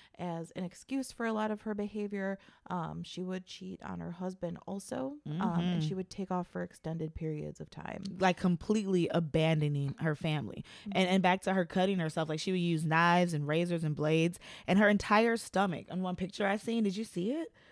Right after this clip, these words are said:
Speaker 1: I
Speaker 2: Her
Speaker 1: think
Speaker 2: entire belly was
Speaker 1: Yeah.
Speaker 2: just carved up.
Speaker 1: Yeah. Yeah. Some people, like, you know, of course,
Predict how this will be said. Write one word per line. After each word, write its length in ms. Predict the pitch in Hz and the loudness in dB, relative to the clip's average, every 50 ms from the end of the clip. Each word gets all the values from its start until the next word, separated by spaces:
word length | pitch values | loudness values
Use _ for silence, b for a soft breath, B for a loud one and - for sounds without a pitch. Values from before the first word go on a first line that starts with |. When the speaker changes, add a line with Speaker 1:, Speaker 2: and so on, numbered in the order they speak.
| B B | B B
Speaker 1:
I 40 | - | -4
Speaker 2:
Her 40 | 208 | 0
Speaker 1:
think 200 | - 277 254 - | 0 0 0 -2
Speaker 2:
entire 320 | - - 277 294 320 330 | -4 -4 -2 -2 0 -2
belly 320 | 262 202 202 254 294 262 220 | 2 2 2 4 4 2 0
was 100 | 208 196 | 2 2
Speaker 1:
Yeah. 340 | 226 208 185 170 160 151 147 | 2 2 4 2 0 0 -2
Speaker 2:
just 120 | 165 - | -2 -4
carved 680 | - - - - - 226 240 247 254 247 254 220 202 - - _ - | -6 -6 -6 -4 -2 0 2 2 4 2 0 0 -2 -10 -10 _ -10
up. 340 | 185 196 226 240 185 - - _ _ b b b b b b | -10 -8 -6 -6 -8 -8 -8 _ _ b b b b b b
Speaker 1:
Yeah. 360 | - 180 170 151 147 147 156 170 _ _ | -4 -2 -2 -2 -4 -6 -10 -14 _ _
Yeah. 300 | 226 226 214 175 160 - - 220 | -2 0 0 0 -2 -6 -12 -16
Some 240 | - - 240 233 | -8 -4 -4 -4
people, 380 | 220 - 233 214 _ 214 214 208 | -4 -6 -12 -12 _ -8 -8 -6
like, 180 | 202 180 170 - _ b b b b b | -6 -8 -10 -12 _ b b b b b
you 120 | - 240 | -4 -4
know, 160 | 220 180 156 156 | -2 -2 -4 -6
of 100 | 165 _ | -8 _
course, 380 | - 220 190 190 180 - - | -8 -6 -6 -6 -8 -12 -20